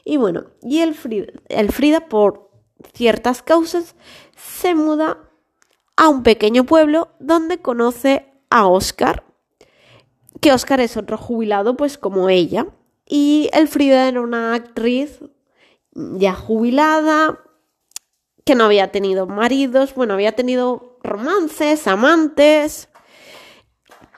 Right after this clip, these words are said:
Y bueno, pues conoce un día a este hombre, a Oscar, también jubilado, que estaba casado y tenía una niña de catorce años, trece, catorce años. Y bueno,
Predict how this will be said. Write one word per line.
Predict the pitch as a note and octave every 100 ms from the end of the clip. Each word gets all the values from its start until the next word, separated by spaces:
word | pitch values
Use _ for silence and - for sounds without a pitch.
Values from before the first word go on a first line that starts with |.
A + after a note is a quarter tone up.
| _ - _ _ _ -
Y | C#4
bueno, | F#3+ E3 A3+ -
pues | D#4 D4+
conoce | D4 C4+ B3 C#4 C4 B3+ B3 - - -
un | D4+ C4+ C4
día | C#4+ D4+ - -
a | A#3
este | A3 - G#3+
hombre, | F#3 F3+ A#3 F4+
a | G#3
Oscar, | - B3+ -
también | E3+ F#3 F3+
jubilado, | E4+ F4+ F4 F4 F#4 F4+ - - _
que | -
estaba | D#4+ - C4 B3+
casado | C#4 C#4 A#3 B3 C4 - _ _ _ _ _ _ _ _ _ _ _ _ _ -
y | D#4
tenía | C#4 G#3+ G#3
una | G#3+ A3+
niña | G#3 G#3 A#3
de | A3+
catorce | - F#3+ F#3 E3 - E3+
años, | G#3 E3+ F#3+ C#4 E4+ - - -
trece, | A#3+ C#4 C#4+ C#4+
catorce | G#3+ F#3+ G3 -
años. | F#3 C3 - - - _ _ _ _ - _ _ _ - - _ _ -
Y | C#4 A#3+
bueno, | G3 F3+